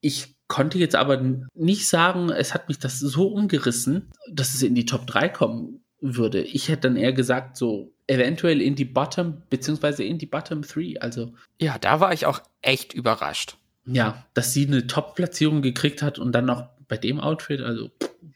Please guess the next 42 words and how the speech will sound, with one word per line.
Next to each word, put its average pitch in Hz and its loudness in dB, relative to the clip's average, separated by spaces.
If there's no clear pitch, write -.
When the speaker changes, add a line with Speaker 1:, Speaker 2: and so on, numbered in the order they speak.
Speaker 1:
okay. 117 -4
<laughs> 147 2
Speaker 2:
Und 156 2
die 135 0
Bottom 160 2
drei 156 2
mit 135 -4
Ginger, 143 2
Yara 135 2
und 123 -2
Akira, 131 -2
fandest 113 0
du 123 0
das 120 2
okay? 123 0
<laughs> - -12
Speaker 1:
Akira 196 0
hätte 147 0
ich - 0
auch - 2
nicht 180 0
in 180 0
die 175 4
Bottom 160 2
three 151 0
gesetzt. 151 0
Da - 4
hätte 131 -4
ich, - -10
so, 131 -4
ja, 117 4
da, 120 -2
ja, 147 -2
das - -4
war 127 4
dann 131 2
für 131 2
mich 147 0
der 135 2
Platz 143 0
von 139 0
Eureka. 135 0